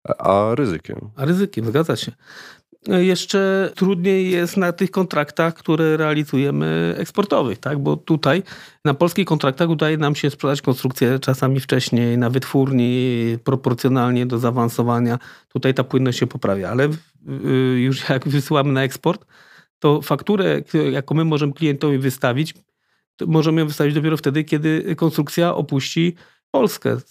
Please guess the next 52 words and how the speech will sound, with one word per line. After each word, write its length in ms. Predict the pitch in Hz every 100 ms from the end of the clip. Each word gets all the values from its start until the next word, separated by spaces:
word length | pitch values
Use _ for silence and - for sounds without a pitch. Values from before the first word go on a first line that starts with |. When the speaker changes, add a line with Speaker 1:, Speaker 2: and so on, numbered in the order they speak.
| _
Speaker 2:
To 100 | 147
ze-, 260 | 139 139 131
to, 360 | 151 147 147 165 165 156 160 147 -
y, 40 |
jest 160 | 151 147
ze 140 | 156
względu 280 | 151 156 156
na 100 | 160
przepisy 380 | - 220 226 180
vatowskie. 500 | 135 131 - - - - - - _
I 200 | 165 151
tego 220 | 147 165
się 120 | - 262
nie 140 | 294
da 100 | 180
obejść 300 | 131 135 123
w 20 |
żaden 240 | 147 139 135
sposób, 400 | - 120 - 151
mimo 280 | 143 147
że 220 | 147 147 135
bywało 500 | 143 135 139 131 131
tak, 200 | 123 127
że 100 | 139
klient 300 | - 143 143
nawet 240 | 143 160
chciał 180 | - 220
nam 140 | 165
za-, 120 | 139
zapłacić 460 | 123 120 120 - 120
coś 120 | 120
wcześniej, 440 | - 117 - 127 143
z 80 |
tego 200 | 143 127
względu, 380 | 131 135 131 127
że 120 | 123
kontrakt 320 | 110 127 123 113
się 120 | 123
przesunął 480 | - 123 - 131 123
z 80 |
ich 160 | 123 120
winy, 260 | 120 123 170 - - -
a 100 | 127
my 160 | 151
nie 100 | 190
jest-, 260 | 196 - 156
nie 120 | 156
byliśmy 260 | 147 175 147
w 80 | -
stanie, 420 | 143 123 123 190 - _ _ _ _ -
y, 40 | 147 - - -
nic, 640 | 151 175 170 - -